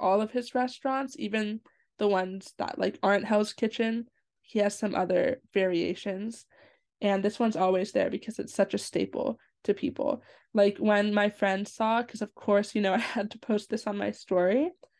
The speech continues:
my friend responded and said that, um, <laughs> her dad, who liked me beforehand, um, was mad at me now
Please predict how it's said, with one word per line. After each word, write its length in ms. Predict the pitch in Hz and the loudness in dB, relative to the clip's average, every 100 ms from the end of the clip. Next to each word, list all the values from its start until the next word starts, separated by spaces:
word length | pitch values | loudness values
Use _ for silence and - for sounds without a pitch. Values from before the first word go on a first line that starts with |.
| _ _ | _ _
my 160 | 208 214 | 0 0
friend 260 | 214 214 220 | 2 0 0
responded 580 | 220 - 196 190 190 | -4 -2 -2 -2 -4
and 340 | - 196 190 190 | -6 -4 -4 -4
said 300 | - 202 180 | 2 2 2
that, 260 | 180 78 - _ | 0 0 -2 _
um, 420 | 214 180 - - 233 - - | -4 -2 -4 -8 -12 -14 0
<laughs> 400 | 247 - - - | 0 0 -14 -2
her 180 | 254 233 | 4 6
dad, 460 | 214 196 208 214 220 | 6 6 6 2 2
who 200 | 220 196 | 2 4
liked 320 | 185 190 - | 2 -2 -2
me 100 | 226 | -4
beforehand, 840 | 208 - 208 208 226 247 262 254 - - | -4 -2 0 0 0 -2 -4 -6 -10 -4
um, 380 | 190 175 - - _ - - | -2 -2 -4 -8 _ -18 -2
was 240 | 220 220 214 | 4 4 4
mad 220 | 180 208 | 4 4
at 100 | - | 4
me 100 | 254 | 2
now 380 | 269 285 320 | 2 2 2